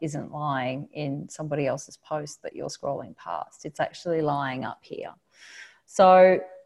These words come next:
you know, spend some time getting to know yourself, um, having some digital boundaries.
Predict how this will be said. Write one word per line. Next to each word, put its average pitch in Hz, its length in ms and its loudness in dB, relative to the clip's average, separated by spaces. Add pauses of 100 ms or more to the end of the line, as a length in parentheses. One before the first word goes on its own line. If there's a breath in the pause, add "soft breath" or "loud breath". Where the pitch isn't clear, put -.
(160)
you 208 80 2
know, 208 120 4
spend 220 360 8
some 240 100 6
time 208 580 2 (360)
getting 220 280 8
to 220 120 0
know 196 100 4
yourself, 175 760 4
um, 156 480 2
having 180 340 0
some 180 160 -2
digital 156 360 -2
boundaries. 143 760 0